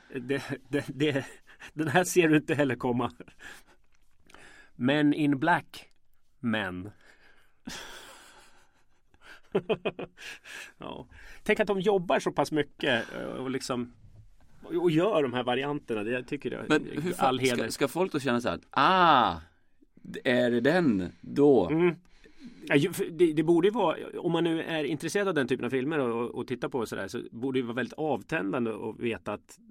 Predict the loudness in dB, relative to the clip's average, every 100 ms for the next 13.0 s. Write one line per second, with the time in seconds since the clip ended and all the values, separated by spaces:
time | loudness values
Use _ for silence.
0 | -12 -6 -2 -2 -4 -4 -2 -4 -4 -8
1 | -8 -8 -8 -12 -18 -20 _ _ -20 -20
2 | -20 -20 -20 _ _ -14 -4 -2 -2 -2
3 | -4 -4 -4 -4 -4 -4 -4 -8 -10 -20
4 | _ _ _ _ -10 -8 -10 -16 _ _
5 | _ _ _ -4 -4 -4 -10 _ -4 -2
6 | -2 -4 -4 -6 -14 -20 -20 _ _ -20
7 | _ _ _ -12 -10 -10 -16 -20 -20 -12
8 | -4 -2 2 2 2 2 2 2 0 -2
9 | -2 -2 -4 -8 -14 -16 -12 -8 -8 -8
10 | -14 -10 -2 0 2 4 4 2 0 -2
11 | -4 -8 -8 -8 -10 -14 -16 -14 -8 -2
12 | 0 -2 -4 -8 -6 -4 -4 -4 -6